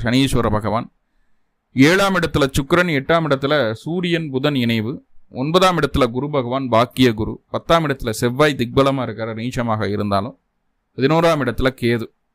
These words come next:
So, இந்த கிரக நிலைகளின் அடிப்படையில தான் இந்த மாதமானது பிறக்குது. மேலும் இந்த மாதத்துல என்னென்ன கிரகங்கள் பயிற்சி ஆகுது அப்படின்னு சொல்லி பார்த்துட்டா, ஜூன் மாதம் ஆறாம் தேதி இரண்டு கிரகங்களுடைய பயிற்சி நடக்குது.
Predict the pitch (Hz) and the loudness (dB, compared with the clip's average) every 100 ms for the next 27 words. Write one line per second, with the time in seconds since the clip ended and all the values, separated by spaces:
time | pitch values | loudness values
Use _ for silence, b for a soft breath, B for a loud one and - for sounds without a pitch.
0 | _ - 131 120 160 151 139 170 180 165 | _ -10 -6 -2 0 2 2 2 0 0
1 | 151 143 131 123 123 117 123 156 127 117 | 0 0 -2 -2 0 0 0 0 0 0
2 | 123 131 117 107 110 120 131 131 143 226 | 2 0 -2 -6 -2 -2 0 -2 -6 -8
3 | _ _ _ _ _ _ _ - 196 208 | _ _ _ _ _ _ _ -2 0 0
4 | 196 165 147 156 160 151 139 143 135 123 | 0 2 2 2 0 0 2 2 2 2
5 | 143 160 143 127 127 131 131 120 110 107 | 0 0 0 0 0 0 0 0 0 -4
6 | 104 107 117 120 110 107 107 110 147 147 | -6 -6 -6 -4 -6 -4 -4 -4 -2 0
7 | 113 117 160 196 185 170 170 143 156 165 | -2 -4 -6 -4 -4 -4 -4 -2 -2 -2
8 | 143 147 151 135 156 165 131 139 165 165 | -6 -8 -6 -6 -4 -4 -4 -2 -2 -2
9 | 147 131 113 120 123 131 120 110 110 147 | 0 0 0 0 0 -2 -4 -4 -6 -12